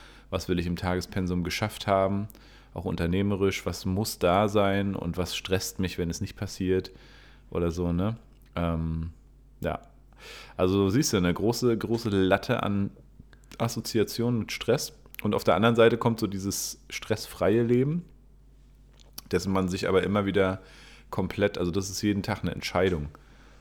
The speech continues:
Ähm, denn eigentlich weiß man, wie gut man es hat. Also wenn ich jetzt zum Beispiel von mir spreche, ich hab hier einen Garten, ich lebe hier irgendwo in der Pampa, mega nice alles, ne? Und trotzdem,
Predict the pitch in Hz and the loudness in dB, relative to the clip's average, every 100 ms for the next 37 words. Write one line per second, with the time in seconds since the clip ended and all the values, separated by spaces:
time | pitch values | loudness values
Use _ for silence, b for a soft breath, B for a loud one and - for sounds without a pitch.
0 | b - 82 82 82 87 82 87 95 - | b -2 0 2 0 0 0 -2 -4 2
1 | 95 101 117 110 92 117 127 123 123 135 | 2 2 0 0 -2 -4 -2 -2 0 -2
2 | 139 87 87 87 90 95 95 90 - - | -2 -4 -2 -4 -4 -6 -6 -6 -8 -6
3 | 92 98 - 104 98 90 92 - 85 85 | -4 -4 -2 -4 -2 -6 -8 -6 -4 -2
4 | 87 101 104 104 - 87 87 101 92 92 | 0 -2 -4 -6 -6 -4 -4 -2 -4 -4
5 | 92 90 - 101 110 117 110 117 b b | -8 -8 -6 -4 -2 -2 -2 -6 b b
6 | b b b 92 113 110 101 98 120 143 | b b b 2 4 4 2 2 0 0
7 | - 123 139 95 95 120 - - - - | -4 -4 -4 -2 -2 -2 -6 -20 -20 -10
8 | 92 - 107 - 117 110 110 117 | -8 -2 -2 0 0 2 2 -2